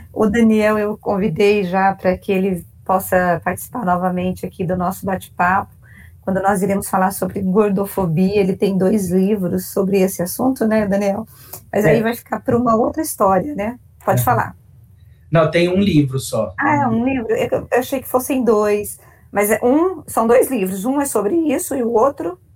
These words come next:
Speaker 2: O outro é sobre psicanálise, humor e criatividade, que é o Paixão Analítico, Psicanálise e Comicidade, que eu publiquei
Speaker 1: Então vamos já
Speaker 2: ano
Speaker 1: falar,
Speaker 2: passado.
Speaker 1: fala os nomes dos dois, onde achar esses livros.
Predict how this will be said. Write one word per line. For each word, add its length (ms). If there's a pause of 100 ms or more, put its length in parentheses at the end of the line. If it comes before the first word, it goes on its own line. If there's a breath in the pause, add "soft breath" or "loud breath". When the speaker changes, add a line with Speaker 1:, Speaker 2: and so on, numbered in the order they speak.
(160)
Speaker 2:
O 140
outro 240
é 40
sobre 380
psicanálise, 960
humor 400
e 80
criatividade, 920
que 180
é 80
o 80
Paixão 400
Analítico, 760
Psicanálise 760
e 20
Comicidade, 880
que 60
eu 60
publiquei 300
Speaker 1:
Então 120
vamos 100
já 80
Speaker 2:
ano 80
Speaker 1:
falar, 280
Speaker 2:
passado. 80 (100)
Speaker 1:
fala 100
os 60
nomes 240
dos 180
dois, 300
onde 220
achar 260
esses 240
livros. 800